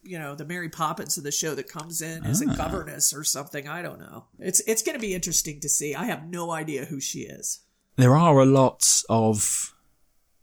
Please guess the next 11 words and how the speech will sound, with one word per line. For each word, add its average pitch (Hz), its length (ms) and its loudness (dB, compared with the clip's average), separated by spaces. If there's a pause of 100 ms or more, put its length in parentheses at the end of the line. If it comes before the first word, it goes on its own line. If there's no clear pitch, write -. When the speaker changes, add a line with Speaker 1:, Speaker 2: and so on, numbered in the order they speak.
(540)
Speaker 2:
children 87 580 4
involved. 73 580 -2
I 98 60 4
know, 92 320 6
um, 87 380 4 (560)
Horatio, 107 500 4
uh, 92 160 2 (220)
Horatio 107 480 6
has 85 220 0
a 80 60 0
kid. 82 460 0